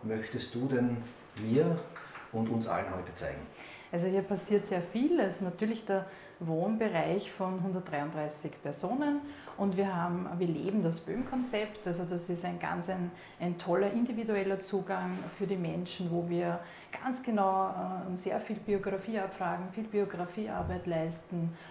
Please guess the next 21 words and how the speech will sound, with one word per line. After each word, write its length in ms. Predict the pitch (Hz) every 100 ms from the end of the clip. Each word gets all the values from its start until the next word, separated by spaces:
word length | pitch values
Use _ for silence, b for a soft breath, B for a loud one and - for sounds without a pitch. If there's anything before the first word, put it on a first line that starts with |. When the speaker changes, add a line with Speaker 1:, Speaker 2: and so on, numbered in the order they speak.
| B B -
Speaker 2:
und, 400 | 190 190 180 -
äh, 40 | 180 180 185 -
um 160 | 240 202
so 200 | 226 226
auf 160 | 214 -
die 80 |
Bedürfnisse 640 | 202 185 190 190 180 - 170
von 220 | 175 165
den 160 | 170
Bewohnern 640 | 165 156 151 156 160 160 165 B B -
gut 160 | 226 226
reagieren 460 | 175 170 151 151
zu 120 | -
können. 420 | 170 156 160 - - - - -
Speaker 1:
Auf 260 | 101 104 -
das 440 | 123 - - - -
genaue 480 | 110 92 95 131
Konzept, 580 | 135 113 113 95 - -
nach 160 | 117 -
dem 220 | 107 110
hier 420 | 104 107 113 117